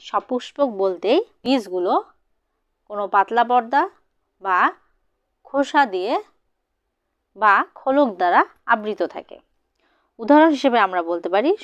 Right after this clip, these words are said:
সকল উন্নত সবুজ উদ্ভিদ। সকল উন্নত সবুজ উদ্ভিদ বলতে আম, জাম, কাঁঠাল, লিচু ইত্যাদি উদ্ভিদকে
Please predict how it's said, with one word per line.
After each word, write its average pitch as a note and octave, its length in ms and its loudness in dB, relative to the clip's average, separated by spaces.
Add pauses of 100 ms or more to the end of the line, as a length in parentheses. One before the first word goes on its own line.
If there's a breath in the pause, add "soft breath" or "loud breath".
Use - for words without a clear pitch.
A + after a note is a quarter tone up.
সকল G3+ 300 -4 (100)
উন্নত G3 300 -8 (580)
সবুজ A3 360 -6
উদ্ভিদ। D3+ 240 -10 (320)
সকল C#4 280 2 (100)
উন্নত D4+ 240 -4 (140)
সবুজ B3+ 320 -4
উদ্ভিদ B3+ 280 -8
বলতে B3+ 200 -4 (200)
আম, G3 140 -2 (140)
জাম, F#3+ 220 -2 (140)
কাঁঠাল, F#3+ 400 -2
লিচু F3+ 260 -8 (120)
ইত্যাদি F3+ 340 -8
উদ্ভিদকে F3 360 -10